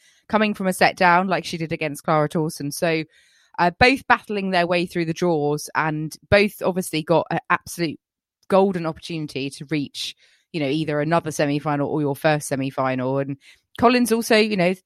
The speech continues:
she's one of three Americans into the quarterfinals. So, um, American ladies doing, you know, very, very well at a, yet another slam. Um,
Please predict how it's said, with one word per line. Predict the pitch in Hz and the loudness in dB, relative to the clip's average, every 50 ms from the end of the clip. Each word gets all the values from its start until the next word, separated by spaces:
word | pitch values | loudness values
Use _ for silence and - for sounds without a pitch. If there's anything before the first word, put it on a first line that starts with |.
| _ _ - | _ _ -14
she's | - - - 208 214 214 - - | -10 -6 -4 -2 -2 -2 0 0
one | 190 196 | 0 0
of | 190 - | 0 -4
three | - - - 196 185 185 190 196 185 165 | -6 -14 -10 -6 -4 -2 -2 -2 -2 -2
Americans | 170 180 175 175 180 185 - - 175 175 185 196 202 - - | 0 0 0 0 0 -2 -2 -4 -4 -4 -4 -8 -10 -8 -6
into | - 165 165 180 175 - 175 | -4 -4 -2 -2 -2 0 0
the | 156 151 160 | 0 -2 -2
quarterfinals. | - 160 160 - - - 151 151 151 160 170 | -4 -4 -4 -4 -2 -2 -2 -2 -2 -6 -8
So, | - - - 170 160 160 156 151 _ _ - - - - _ _ | -8 -2 0 2 2 2 2 -2 _ _ -20 -20 -20 -20 _ _
um, | - 160 160 156 160 160 | 0 0 0 0 0 -2
American | 151 175 185 180 180 180 175 - 170 170 | 0 2 4 4 4 4 2 0 0 2
ladies | 170 170 165 165 160 160 165 160 - | 2 2 2 2 2 0 -2 -2 0
doing, | - 170 165 160 160 156 160 156 - - - | 2 2 4 4 2 0 -2 -4 -6 -6 -2
you | 170 | 0
know, | 160 147 151 | 2 2 2
very, | 147 151 175 175 175 170 | 2 4 4 4 4 4
very | 160 160 160 156 | 2 2 2 2
well | 156 160 165 160 160 160 - | 4 4 4 4 4 2 0
at | - 156 160 - - | -2 -6 -6 -4 -2
a, | 165 156 156 - | -2 -2 -2 -2
yet | - 165 160 - - | -4 -6 -8 -6 -6
another | 160 160 160 151 156 | -4 -4 -2 -4 -4
slam. | 147 - 175 170 160 147 135 147 170 165 _ _ _ _ _ _ _ _ - | -6 -4 -2 -2 -2 -2 -2 -6 -8 -12 _ _ _ _ _ _ _ _ 4
Um, | 190 196 196 202 208 202 190 | 6 6 6 6 2 -2 -4